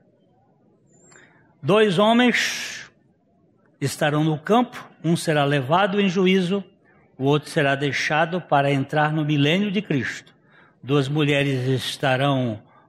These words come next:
moendo na fábrica e elas serão instantaneamente separadas. Uma será varrida pelo dilúvio do julgamento, a outra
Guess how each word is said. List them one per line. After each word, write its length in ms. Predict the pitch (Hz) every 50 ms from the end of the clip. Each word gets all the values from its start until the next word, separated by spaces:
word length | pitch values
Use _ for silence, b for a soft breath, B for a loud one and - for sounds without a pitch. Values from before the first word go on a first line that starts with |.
| b -
moendo 800 | 131 139 147 143 139 143 156 170 180 160 180 180 185 185 170 -
na 220 | - 127 135 127 120
fábrica 760 | - - 151 151 165 170 175 185 185 - - 196 185 - -
e 180 | 135 131 135 135
elas 300 | 135 135 139 139 131 -
serão 420 | - 147 127 127 131 131 135 131 - b b b b b b b b b b - - - - - - - - - - - -
instantaneamente 840 | 202 240 240 - - 202 180 165 - 170 160 156 147 143 143 143 139
separadas. 840 | - - - 147 - - 127 120 127 135 147 147 160 165 151 - -
Uma 200 | 147 151 147 135
será 320 | - - 147 127 127 123
varrida 760 | 113 110 120 117 107 - 147 190 214 180 202 208 202 190 202 B B B B B B B
pelo 200 | - 151 156 160
dilúvio 540 | 147 156 175 165 160 160 175 170 151 160 165
do 160 | 147 143 151
julgamento, 760 | 143 123 160 170 160 175 175 170 156 143 139 135 - - - _ b b b b b b b
a 160 | 131 131 127
outra 640 | 131 139 147 151 147 - 151 147 147 143 143 -